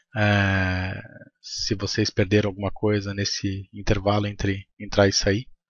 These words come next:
né? Então, interessante que vocês conseguem acompanhar mais facilmente, né? Aqui, por exemplo, na aprovação do C C N A, tem uma questão que eu não li aqui,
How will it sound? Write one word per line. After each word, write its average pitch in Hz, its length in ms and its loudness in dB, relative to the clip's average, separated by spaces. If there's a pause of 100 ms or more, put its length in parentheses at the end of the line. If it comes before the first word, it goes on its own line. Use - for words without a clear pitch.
(440)
né? 101 160 -6
Então, 107 300 -6
interessante 104 720 -2 (1000)
que - 120 -10
vocês 101 500 -2
conseguem 104 400 2
acompanhar 101 500 0
mais 98 240 -2
facilmente, 95 640 -8
né? 98 60 -8
Aqui, - 180 -6
por 104 160 -2
exemplo, 104 400 -2
na 101 100 -2
aprovação 101 420 -2
do - 100 -16
C - 80 -4
C - 140 -4
N 110 160 -2
A, 127 180 2 (340)
tem 107 160 0
uma 107 160 -4
questão 104 300 -4
que 101 60 -10
eu 104 40 -6
não 104 120 -12
li 107 180 2
aqui, 117 380 -4